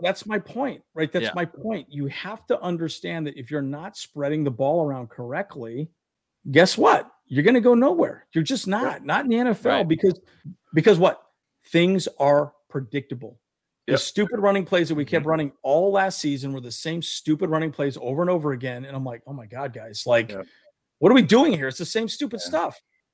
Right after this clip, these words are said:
Speaker 3: Yeah.
Speaker 1: Oh.
Speaker 3: Well, and the thing is, though, too, even, okay, the idea is if you throw the ball deep,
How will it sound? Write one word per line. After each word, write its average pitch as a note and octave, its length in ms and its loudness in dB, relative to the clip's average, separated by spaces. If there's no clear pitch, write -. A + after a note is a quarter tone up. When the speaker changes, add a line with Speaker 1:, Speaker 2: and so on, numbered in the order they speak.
Speaker 3:
Yeah. E2 220 -10
Speaker 1:
Oh. D3+ 320 2
Speaker 3:
Well, F3+ 220 4
and E3+ 120 0
the E3 80 2
thing G#3+ 240 2
is, D3 140 -2
though, G#2 100 -2
too, D3+ 340 -4
even, F3+ 480 -6
okay, C#3 320 2
the A2+ 160 2
idea C#3 380 4
is G#2+ 420 -2
if G2+ 120 -8
you A2 80 -10
throw B2 260 -2
the C3 80 -2
ball A2+ 400 4
deep, E2+ 360 -12